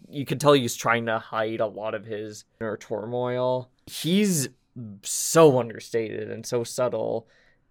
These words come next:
and I think that's why it's, it's not an Oscar bait performance by any means.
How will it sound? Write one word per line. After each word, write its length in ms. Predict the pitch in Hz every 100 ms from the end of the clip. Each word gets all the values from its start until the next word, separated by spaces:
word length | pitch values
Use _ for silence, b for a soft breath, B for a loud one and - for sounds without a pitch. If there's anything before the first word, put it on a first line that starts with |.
| -
and 100 | 123
I 40 |
think 200 | 147 135
that's 200 | 127 -
why 380 | 120 117 113 110
it's, 160 | 123 -
it's 180 | 147 143
not 160 | 143
an 60 | 127
Oscar 300 | 110 110 -
bait 200 | 104 104
performance 720 | - 98 - 98 101 95 - - _ - -
by 140 | 110 110
any 180 | 104
means. 580 | 101 95 98 104 95 98